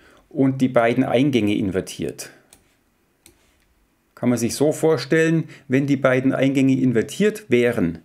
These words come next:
dann hätten wir ja praktisch die Ausgangstabelle wie rückwärts. Also hier wären die Nuller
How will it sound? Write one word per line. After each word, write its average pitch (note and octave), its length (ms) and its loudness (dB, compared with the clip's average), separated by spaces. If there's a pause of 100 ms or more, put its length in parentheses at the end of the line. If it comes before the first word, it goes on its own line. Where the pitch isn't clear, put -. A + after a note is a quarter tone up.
(240)
dann A2 140 0
hätten C3+ 340 0
wir C#3+ 100 2
ja C3 140 2
praktisch - 680 -6 (1000)
die C#3+ 140 0
Ausgangstabelle C3 880 0
wie C#3 100 2
rückwärts. G2+ 580 -2
Also G#2 200 -2
hier C3+ 300 0
wären A#2+ 260 2
die G#2 100 0
Nuller F3+ 520 0